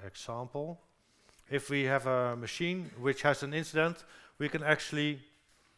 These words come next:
um, zoom into that machine. Sorry about, uh, the screen, uh, resolution.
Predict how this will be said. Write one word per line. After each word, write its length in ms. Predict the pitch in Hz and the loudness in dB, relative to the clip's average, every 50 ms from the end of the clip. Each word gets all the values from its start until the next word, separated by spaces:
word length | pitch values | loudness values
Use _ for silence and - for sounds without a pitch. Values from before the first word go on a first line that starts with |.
| _ _ _ _ _ _ _ _ _ _ _ _ _ _ _ _ _ _ _ _ _ - - | _ _ _ _ _ _ _ _ _ _ _ _ _ _ _ _ _ _ _ _ _ -8 -4
um, 340 | 120 120 120 120 113 110 98 - - _ _ - - - - | -2 0 0 -2 -4 -6 -10 -20 -20 _ _ -18 -14 -12 -8
zoom 340 | 90 - 139 165 180 170 160 | -2 0 2 2 2 0 0
into 420 | 151 160 160 165 156 - - 151 | 0 -2 -2 -2 -6 -8 -4 -2
that 180 | 139 147 139 - | 0 0 0 0
machine. 580 | 127 117 - - 156 156 170 190 208 214 196 180 _ _ _ _ _ _ _ _ _ _ _ _ _ _ _ _ _ _ _ _ _ _ _ _ _ _ _ _ _ _ - - - - | -4 -8 -6 -4 -4 -2 -2 -2 -4 -6 -8 -12 _ _ _ _ _ _ _ _ _ _ _ _ _ _ _ _ _ _ _ _ _ _ _ _ _ _ _ _ _ _ -20 -20 -20 -18
Sorry 360 | - - 120 113 110 110 107 107 | -12 -10 -8 -8 -6 -8 -8 -8
about, 420 | 101 98 110 104 104 104 - - - | -8 -8 -8 -8 -8 -8 -10 -12 -12
uh, 240 | 107 104 104 101 104 | -10 -10 -10 -10 -10
the 140 | 101 104 98 | -12 -12 -14
screen, 500 | - - - - 127 131 135 131 131 131 | -14 -14 -14 -12 -12 -10 -10 -10 -10 -10
uh, 220 | 131 127 127 123 120 | -8 -8 -8 -8 -8
resolution. 680 | 123 117 - - 117 117 117 117 - - 120 120 | -10 -10 -12 -12 -12 -12 -10 -10 -12 -14 -14 -14